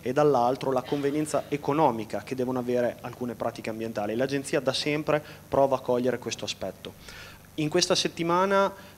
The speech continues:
eh, si parla di bioarchitettura, di domotica, eh, esiste un, uno stratificato di successo di questo evento,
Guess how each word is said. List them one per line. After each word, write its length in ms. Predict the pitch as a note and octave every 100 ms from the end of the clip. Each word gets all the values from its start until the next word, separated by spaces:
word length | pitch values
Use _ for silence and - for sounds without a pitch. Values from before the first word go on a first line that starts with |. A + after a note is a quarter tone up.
| -
eh, 240 | B2 A#2
si 180 | A#2 C#3+
parla 720 | C#3+ C#3 C3 B2+ B2 A#2+ -
di 120 | B2
bioarchitettura, 960 | A#2+ B2+ - B2 C#3 C#3 F3+ F#3 F3 D#3+
di 120 | B2+ A#2+
domotica, 720 | C3 D3+ D#3+ D#3+ E3 D#3+ -
eh, 460 | A2+ G#2+ G#2+ G#2 -
esiste 680 | A#2 B2 A#2+ - A#2+ A2+ G#2+
un, 500 | A#2+ A2+ A2 G#2+ G2+ G2 - -
uno 160 | A#2 A#2
stratificato 720 | - A#2 B2 - A#2+ B2 B2
di 100 | A#2
successo 600 | - - E3+ B2+ - A2+
di 120 | G#2
questo 280 | A2 A2 A#2+
evento, 560 | A#2+ C#3+ E3 D#3 E3+